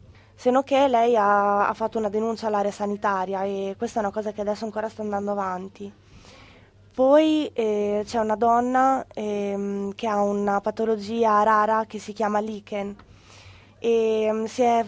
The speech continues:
purtroppo si è fatta il periodo estivo, che è uno di quelli più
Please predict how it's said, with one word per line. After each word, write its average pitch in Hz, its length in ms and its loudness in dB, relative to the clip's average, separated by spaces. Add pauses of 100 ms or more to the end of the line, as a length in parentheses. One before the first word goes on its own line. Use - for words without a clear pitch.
(380)
purtroppo 247 460 0
si - 140 -4
è 220 40 -2
fatta 214 280 0
il 208 80 -2
periodo 220 580 2
estivo, 214 520 -4
che 214 120 -4
è - 20 0
uno 214 220 2
di 208 100 -4
quelli 214 380 -2
più 220 440 -2